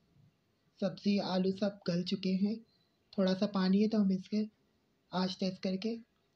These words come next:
dry कर लेंगे, पानी को भून लेंगे इसे। तो ये ready हो चुकी है,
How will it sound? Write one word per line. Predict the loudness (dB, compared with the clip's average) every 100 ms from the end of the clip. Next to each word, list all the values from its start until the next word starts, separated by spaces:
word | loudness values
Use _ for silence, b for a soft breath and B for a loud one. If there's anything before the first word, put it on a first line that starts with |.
| _ _ _ _
dry | -6 -4 -2
कर | -2 -2
लेंगे, | -4 -6
पानी | -8 -8 -8
को | -8 -12 -12 _ _ _ _ _ _ _ _ _ _ _ _ _ _ _ _ _ _ _ _ _ _ _ _ _ _ _ -20 -20 _ _ _ -4
भून | 0
लेंगे | 2 2 0
इसे। | -2 -2 -4 -6 _ _ _ _ _ _ _ _ _ _ _ _ _ _ _ _ _ _ _ _ _ _ _ _ _ _ _ _ _ _ _ _ _ _ _ _ _ _ _ _ _ _ -2
तो | 2
ये | 2
ready | 2 0 2
हो | 2 0
चुकी | -4 -8 0 2
है, | 2 0